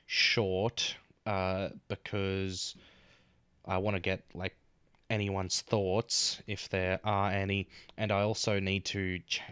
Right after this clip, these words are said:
uh, turn my settings down, and I can't do that without, uh, restarting the game. And O B S is like, "Encoding overload, consider turning down video settings or using a faster encoder." Uh, so h-, I'm hoping when I go to edit this,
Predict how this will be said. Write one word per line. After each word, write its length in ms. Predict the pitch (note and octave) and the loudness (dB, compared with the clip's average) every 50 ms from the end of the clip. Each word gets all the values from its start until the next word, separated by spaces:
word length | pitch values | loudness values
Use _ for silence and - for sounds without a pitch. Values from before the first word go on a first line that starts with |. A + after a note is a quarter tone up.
| - | -4
uh, 120 | - G#2 G2 - | -4 -4 -2 -2
turn 200 | - - - G#2+ | -4 -4 -2 -2
my 120 | F#2+ F#2+ F#2 | 0 0 0
settings 540 | - - - - G#2+ G2+ G#2 G2+ F#2+ E2+ - | 2 2 2 2 2 2 0 -2 -4 -6 -4
down, 320 | - F2+ F2 F2+ F2+ F2+ | -4 -2 -2 -2 -2 -4
and 120 | F2+ F2+ | -4 -2
I 120 | F2+ F#2 F#2 | -2 -4 -4
can't 380 | - - - - G2 F#2+ F#2+ - | -6 -6 -4 -2 -2 -2 -2 -2
do 140 | F#2+ F#2+ F#2 | -2 -2 0
that 200 | F#2 F#2 F#2 - | 0 -2 -2 -2
without, 400 | F#2+ F#2+ F#2+ F#2 F#2 - - - - - - - - - - - | -2 -2 0 -2 -2 -4 -8 -16 -20 -20 -20 -20 -20 -20 -20 -10
uh, 200 | - - F#2+ F#2 | -4 -2 0 0
restarting 580 | F2+ F#2 - - - - G2+ F#2+ F#2 F#2 F#2 F2 | 0 0 -2 -4 -2 0 0 0 0 -2 -2 -4
the 80 | F#2 F2+ | -4 -2
game. 400 | - G2+ G2 F#2+ F#2+ F#2+ F2+ F2+ | -2 0 0 0 0 -2 -2 -2
And 300 | F2+ F2+ F2+ F2 - _ - - | -4 -4 -6 -8 -8 _ -6 -4
O 100 | C3 C3+ | -2 0
B 140 | C3 B2+ | 2 2
S 180 | B2+ B2 A2+ - | 2 2 0 -2
is 120 | G#2+ G#2 | -4 -2
like, 260 | A2 G#2+ G#2+ G2+ - - | 0 0 0 -2 -4 -6
"Encoding 640 | A#2 A2 G#2 - - - C#3+ D3 C#3+ C#3+ C#3 C3 | -4 -4 -4 -4 -2 0 2 4 4 2 2 0
overload, 680 | G#2 A2 C3+ C#3 B2+ C3 B2 A2+ A2+ G#2+ G2+ F#2+ - - | 2 2 2 2 2 2 2 4 4 2 2 -2 -4 -8
consider 460 | - - G2+ - - - A#2+ B2+ B2 | -10 -8 -8 -6 -4 -2 -2 -2 -2
turning 420 | - - - B2 A#2 A#2 A2+ A2 | -4 -4 -4 -2 -2 0 -2 0
down 280 | G#2 A2 A2+ A2+ G#2+ G#2 | 0 0 0 0 -2 -2
video 320 | A2+ A#2+ B2 A#2+ A#2+ A#2+ | -2 -2 0 2 0 0
settings 480 | A#2 - - B2 A#2 A#2 A2+ A2+ G#2 G#2+ | 0 0 0 0 0 0 -2 -2 -2 -2
or 80 | G2+ | -2
using 320 | G2 G2+ A2 A2 A2 G2+ G2+ | 0 0 -2 -2 -2 -2 -4
a 80 | F#2+ | -4
faster 440 | - - - A2+ A2+ A2+ - - - F#2+ | -6 -4 -4 -2 -2 -2 -2 -4 -4 -4
encoder." 640 | G2 G#2 G2 - - A2 A2 A2 F#2 D2 B1+ - _ - - - - - - - - - - | -4 -4 -6 -4 0 2 2 2 2 0 -4 -6 _ -18 -20 -18 -18 -18 -20 -20 -20 -12 -4
Uh, 420 | - G2 F#2+ F#2+ F#2+ F#2 G2 G2 E2+ | -2 -2 0 0 0 0 -2 -2 -4
so 220 | - - - - G#2+ | -4 -6 -6 -6 -6
h-, 240 | - - - - - _ _ _ _ _ _ _ _ | -6 -8 -14 -16 -18 _ _ _ _ _ _ _ _
I'm 220 | - A2+ G#2 G#2+ G2+ | -6 -6 -4 -4 -6
hoping 640 | - - C#3 D3 D3 - D#3 C#3+ C3+ C3+ C3+ B2 A#2 | -4 0 2 2 2 4 2 2 2 2 0 0 0
when 160 | B2 A#2 A2+ | 0 2 2
I 80 | A2+ | 0
go 200 | G#2+ A#2 A2+ A2+ | 0 2 2 2
to 140 | G#2+ - - | 2 2 2
edit 300 | A2+ A#2 A#2+ B2 - - | 2 2 2 0 -4 0
this, 540 | - C3 C3 B2 - - - - - - | 2 2 4 4 2 0 0 0 -2 -4